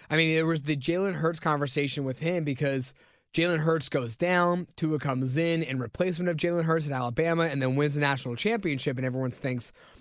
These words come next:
"Oh my gosh, Tua Tagovailoa, you have to remember this name for forever 'cause he's Alabama's savior, and now he's gonna be the number one overall pick," which he wasn't, but he was still a, a first-round draft pick. But I think now that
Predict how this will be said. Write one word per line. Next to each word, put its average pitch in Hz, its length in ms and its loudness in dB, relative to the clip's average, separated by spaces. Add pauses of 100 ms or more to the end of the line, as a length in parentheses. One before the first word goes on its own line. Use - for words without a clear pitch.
(120)
"Oh 185 100 2
my 117 120 -4
gosh, 139 340 0
Tua 147 220 -2
Tagovailoa, 123 760 -2
you 127 140 -4
have 131 200 2
to 139 60 -2
remember 123 300 -4
this 113 180 -8
name 123 200 -6
for 107 140 -14
forever 120 600 -2
'cause 117 260 -6 (360)
he's 143 180 0
Alabama's 123 500 0
savior, 180 440 0
and 151 80 0
now 139 140 4
he's 131 120 0
gonna 131 120 -2
be 123 260 -2
the 113 140 -8
number 131 280 0
one 127 100 0
overall 113 360 -6
pick," 160 200 0
which 131 300 -4
he 202 100 0
wasn't, 180 440 0 (160)
but 143 160 0
he 139 100 -4
was 139 140 0
still 147 180 2
a, 131 100 0 (320)
a 127 60 -6
first-round 139 480 2
draft 143 320 2
pick. 139 300 -2 (1600)
But 156 160 2
I 160 80 4
think 214 260 -2
now 175 320 4
that 156 380 2